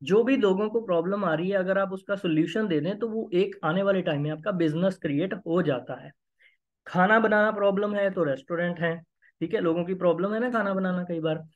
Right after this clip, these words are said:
कपड़े, अ, धोना लोगों को लगता है problem है, time नहीं है, तो उनके लिए laundry एक business बन चुका है।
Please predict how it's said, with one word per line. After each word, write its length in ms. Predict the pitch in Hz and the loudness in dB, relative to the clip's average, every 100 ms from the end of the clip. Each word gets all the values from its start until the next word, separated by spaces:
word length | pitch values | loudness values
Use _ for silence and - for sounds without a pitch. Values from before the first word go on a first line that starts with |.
| _ - | _ -4
कपड़े, 520 | 165 190 202 202 202 - | -2 2 2 0 -6 -8
अ, 200 | 170 175 | -2 0
धोना 300 | 170 170 170 | 0 2 2
लोगों 240 | 175 170 170 | 2 2 0
को 100 | 175 | -2
लगता 280 | 170 170 | -2 -2
है 100 | 175 | -2
problem 380 | 165 151 160 165 | 0 -2 -2 -2
है, 100 | 165 | -2
time 280 | 156 160 165 | -2 -2 -4
नहीं 180 | 160 160 | -4 -4
है, 120 | 160 | -2
तो 100 | 196 | -4
उनके 220 | 202 202 | -4 -4
लिए 160 | 214 220 | -2 0
laundry 380 | 165 147 151 180 | 2 0 0 0
एक 160 | 180 | 0
business 300 | 160 151 170 175 | -4 -4 -4 -4
बन 180 | 160 | -4
चुका 240 | 160 156 156 | -4 -2 0
है। 320 | 156 156 _ | -2 -6 _